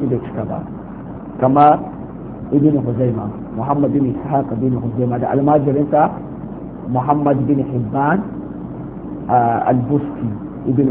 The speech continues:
Hibban, cikin littafinsa At-Taqasim al-Anwar. Sahih Ibn Hibban, At-Taqasim al-Anwar. Su duka guda biyu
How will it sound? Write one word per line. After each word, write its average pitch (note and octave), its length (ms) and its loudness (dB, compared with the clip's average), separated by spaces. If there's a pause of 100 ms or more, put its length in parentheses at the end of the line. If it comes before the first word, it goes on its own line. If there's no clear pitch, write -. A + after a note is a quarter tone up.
Hibban, A2+ 380 -2 (520)
cikin C#3+ 220 0
littafinsa C3+ 580 2
At-Taqasim C3 720 0
al-Anwar. A#2 480 -2 (2000)
Sahih C3 240 2
Ibn B2 240 2
Hibban, A2 400 -2 (640)
At-Taqasim C3+ 640 2 (260)
al-Anwar. A#2 580 -4 (2000)
Su F3+ 100 10
duka F#3 540 10
guda D3 320 4
biyu E3 320 4